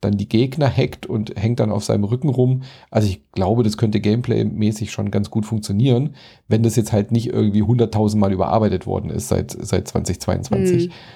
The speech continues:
Speaker 1: Könnte natürlich auch jetzt voll das Gurkenspiel werden, aber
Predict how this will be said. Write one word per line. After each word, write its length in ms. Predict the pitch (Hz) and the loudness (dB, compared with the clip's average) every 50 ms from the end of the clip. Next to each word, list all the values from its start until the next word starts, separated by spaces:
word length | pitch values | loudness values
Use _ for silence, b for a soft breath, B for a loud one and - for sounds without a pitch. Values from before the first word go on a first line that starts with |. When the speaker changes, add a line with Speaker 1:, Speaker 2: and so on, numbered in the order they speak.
| B B B | B B B
Speaker 1:
Könnte 240 | - 104 101 104 | 0 0 2 2
natürlich 300 | 98 101 - - 95 98 | 0 0 0 0 0 0
auch 140 | 80 92 101 | 0 0 0
jetzt 140 | 101 98 - | 0 -4 0
voll 140 | - 101 95 | 0 0 0
das 200 | 92 92 - - | 0 -2 -4 -2
Gurkenspiel 600 | - 107 101 - - 98 - - - 104 95 90 | 0 0 0 0 -2 -6 -4 -2 -2 -2 -2 0
werden, 340 | 92 90 90 101 107 104 - | 0 0 0 0 0 -2 -2
aber 480 | - - 104 101 101 98 - - - | 0 0 2 4 4 2 2 0 -6